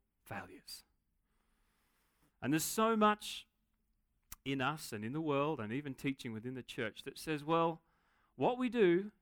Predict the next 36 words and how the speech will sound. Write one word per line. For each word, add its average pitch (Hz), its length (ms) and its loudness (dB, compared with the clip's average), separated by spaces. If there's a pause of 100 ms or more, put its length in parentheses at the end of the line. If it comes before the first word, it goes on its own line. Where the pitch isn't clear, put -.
(120)
is 113 280 -6
we've 107 160 -8
just - 180 -12
gotta 143 160 -6
think 185 220 -10
positive. 202 360 -12 (1300)
We've 131 160 0
just - 220 -6
gotta 120 320 -4 (360)
reassure 185 960 2
ourselves 139 840 -2 (340)
of 107 140 -6 (140)
who 131 180 -2
we 127 220 -2
are. 90 220 -10 (1200)
I 127 140 2
would 131 180 -6
suggest 117 540 -10
to 107 180 -6
us 104 200 -8
that 107 140 -8
here 170 460 2
is 156 140 -2
the 135 100 -8
key, 101 340 -12
and 95 80 -14
it's - 160 -20
very 131 220 -6
different - 300 -14 (800)
than 101 100 -14
perhaps - 720 -8 (260)
what 110 180 -10
the 107 80 -8
world 107 420 -4
might 101 320 -8
suggest. - 600 -20